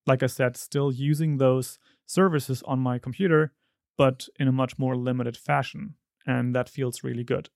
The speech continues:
And it's the way that I wanna keep it for now, to kinda, like, interact and be there,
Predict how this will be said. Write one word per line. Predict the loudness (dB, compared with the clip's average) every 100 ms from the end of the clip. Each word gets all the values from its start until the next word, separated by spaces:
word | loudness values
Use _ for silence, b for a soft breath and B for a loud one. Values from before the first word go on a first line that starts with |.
| _
And | -6 -4
it's | -4 -4 -4
the | -2
way | 4 4
that | 4 0
I | 0
wanna | 0 -4 -4
keep | -2 0 -2
it | -2
for | -2 0
now, | 2 2 0 b b b b
to | 2 4 6 4
kinda, | 2 0
like, | 0 -2
interact | -4 -2 2 2 2 -4 -8
and | -2 -2 0
be | -2
there, | 0 0 0